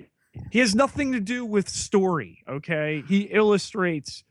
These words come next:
story that the writers and producers come to him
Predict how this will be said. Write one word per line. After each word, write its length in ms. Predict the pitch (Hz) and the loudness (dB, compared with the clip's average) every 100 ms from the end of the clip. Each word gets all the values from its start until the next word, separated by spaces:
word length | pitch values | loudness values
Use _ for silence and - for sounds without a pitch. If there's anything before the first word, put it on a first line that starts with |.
| _ | _
story 800 | - - - 170 151 151 147 131 - | -14 -6 0 0 2 -2 -4 -6 -8
that 260 | 165 165 | -4 -2
the 80 | 175 | -2
writers 520 | 156 156 165 165 156 | 0 2 2 2 0
and 100 | 151 | -2
producers 560 | 151 139 143 127 135 131 | -4 -4 -4 -4 -6 -6
come 260 | - 135 131 | -4 -4 -2
to 100 | 127 | -2
him 380 | 135 131 127 | 0 0 -2